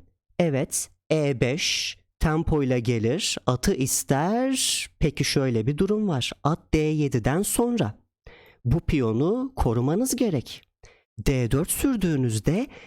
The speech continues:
e, rakibiniz C beş ile hemen o merkezi zayıflatmak isteyecektir. Ve dikkat edin,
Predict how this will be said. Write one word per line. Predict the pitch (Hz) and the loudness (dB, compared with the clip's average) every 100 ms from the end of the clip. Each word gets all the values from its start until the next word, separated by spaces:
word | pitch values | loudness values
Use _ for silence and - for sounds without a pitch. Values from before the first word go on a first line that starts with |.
| - | -2
e, | 131 127 | 0 0
rakibiniz | 180 - 208 147 120 107 | -2 -2 0 0 0 -2
C | - 147 151 | 0 0 0
beş | 123 113 - | -2 -2 -2
ile | 151 233 - - - | -2 -2 -8 -8 0
hemen | 277 240 147 165 233 - - - | 2 2 0 0 -4 -6 -14 -2
o | 185 | 0
merkezi | 196 147 131 - 135 117 117 175 233 277 _ | 2 0 -2 0 0 0 0 0 0 -6 _
zayıflatmak | 110 113 110 - 127 123 196 269 | -2 0 0 0 -4 -2 -4 0
isteyecektir. | 294 - 247 156 139 - - - - _ _ _ _ _ _ _ _ | -2 0 0 2 -2 -2 -4 -4 -4 _ _ _ _ _ _ _ _
Ve | 127 170 190 - - | -2 0 -2 -8 -4
dikkat | 147 - 277 | -4 0 0
edin, | 294 165 127 | 0 0 -2